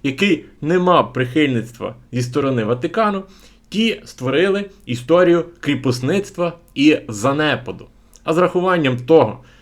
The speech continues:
що весь український народ перебував під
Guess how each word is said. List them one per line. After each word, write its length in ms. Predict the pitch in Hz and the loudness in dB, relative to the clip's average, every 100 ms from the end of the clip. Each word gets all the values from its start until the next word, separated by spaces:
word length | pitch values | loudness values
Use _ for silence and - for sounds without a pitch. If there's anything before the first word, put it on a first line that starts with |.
| - _ | -20 _
що 420 | - - 156 135 | -12 2 4 4
весь 420 | 107 120 170 131 | -2 2 4 2
український 560 | 120 120 120 120 110 113 | -2 -4 -2 -2 -4 -6
народ 300 | 110 120 98 - - _ | -2 0 -2 -6 -20 _
перебував 640 | 147 147 151 151 151 120 | 2 4 4 6 4 4
під 140 | - | 0